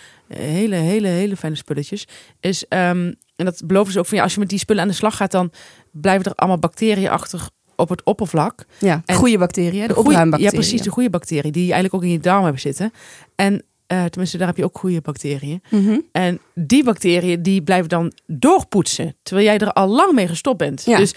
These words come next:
Speaker 1: je moet je even voorstellen, jij bent al gewoon weer lekker een boek aan het lezen, beentjes omhoog.
Speaker 2: Ja.
Speaker 1: En dan zijn die bacteriën aan het doorpoetsen. Daar moet je even bij stilstaan.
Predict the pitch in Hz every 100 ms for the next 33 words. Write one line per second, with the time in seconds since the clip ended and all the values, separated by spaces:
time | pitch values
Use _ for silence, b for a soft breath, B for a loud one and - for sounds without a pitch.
0 | B B 233 233 220 185 262 - 240 208
1 | 240 277 214 190 - 190 165 190 185 185
2 | 180 175 165 160 220 302 285 302 320 440
3 | - _ 220 233 190 180 170 185 453 -
4 | - _ _ _ _ _ _ - 208 165
5 | _ _ - 269 262 254 262 - _ _
6 | _ _ - 262 240 226 220 - 381 392
7 | 359 311 277 208 269 269 - 180 - -
8 | 143 - 254 339 - 330 294 247 233 480
9 | 508 - 160 139